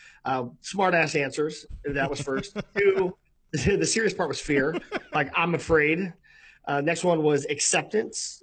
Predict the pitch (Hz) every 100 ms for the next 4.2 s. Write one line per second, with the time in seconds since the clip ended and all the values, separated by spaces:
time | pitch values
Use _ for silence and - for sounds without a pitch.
0 | - 139 131 - 151 156 156 160 147 143
1 | 135 127 123 - 160 143 165 156 175 165
2 | 131 156 147 - - 147 147 143 - _
3 | 147 147 135 131 - 165 156 160 147 139
4 | 139 131